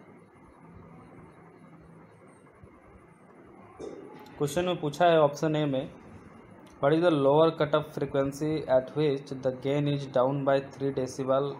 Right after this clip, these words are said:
as compared to the gain at mid band? If the bandwidth of the amplifier is one megahertz for unity gain,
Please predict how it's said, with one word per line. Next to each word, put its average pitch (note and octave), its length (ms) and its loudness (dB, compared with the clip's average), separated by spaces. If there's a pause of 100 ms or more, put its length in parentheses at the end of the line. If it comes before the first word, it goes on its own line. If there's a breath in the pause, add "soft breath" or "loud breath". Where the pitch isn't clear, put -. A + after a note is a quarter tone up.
(140)
as B2 260 -4
compared C3 500 -2
to C3+ 140 -4
the B2+ 60 -2 (120)
gain C3 240 -2 (160)
at B2 180 -4 (160)
mid C3 220 -4
band? B2 240 -4 (880 loud breath)
If C#3 120 -8
the C#3+ 60 2 (120)
bandwidth D#3 540 4
of C#3+ 160 0
the D3+ 160 6
amplifier C#3+ 480 0
is D3 180 0
one C#3+ 240 0
megahertz C3 720 0 (120)
for C3 160 2
unity B2+ 420 -4
gain, B2+ 240 -4